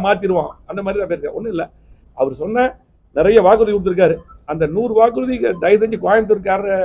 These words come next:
ம-, தொழிலதிபர்கள்லாம் ஜி எஸ் டில கஷ்டப்படுறாங்க, நிறைய டாக்ஸ் ஃப்ரீ கேட்டிருக்கிறாங்க. அதே போல பாத்தீங்கன்னா, ஆனமலையார் நல்லார் திட்டத்தை உடனே முடிப்பேன்னு சொல்லியிருக்காரு. எல்லாம் இப்ப இவர் தான் தலைவரா இருக்காரு, இவங்க கட்சி மத்தியில வந்துருச்சு.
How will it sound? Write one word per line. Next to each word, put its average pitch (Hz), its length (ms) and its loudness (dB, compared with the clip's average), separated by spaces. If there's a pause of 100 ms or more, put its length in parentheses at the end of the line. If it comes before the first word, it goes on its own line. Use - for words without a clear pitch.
(120)
ம-, 165 380 -6
தொழிலதிபர்கள்லாம் 190 760 0
ஜி 180 160 -18
எஸ் 208 140 2
டில 180 180 -6
கஷ்டப்படுறாங்க, 196 600 -2 (760)
நிறைய 190 300 6
டாக்ஸ் 202 340 2
ஃப்ரீ 185 120 2
கேட்டிருக்கிறாங்க. 202 600 4 (680)
அதே 214 200 6
போல 202 200 2
பாத்தீங்கன்னா, 185 400 -2
ஆனமலையார் 220 460 6
நல்லார் 196 340 4
திட்டத்தை 185 340 2
உடனே 220 240 4
முடிப்பேன்னு 196 400 -4
சொல்லியிருக்காரு. 190 460 0 (540)
எல்லாம் 208 340 0
இப்ப 190 160 2
இவர் 170 180 2
தான் - 140 2
தலைவரா 202 300 2
இருக்காரு, 180 240 0
இவங்க 175 260 -6
கட்சி 156 280 -12
மத்தியில 175 340 -4
வந்துருச்சு. 175 360 -8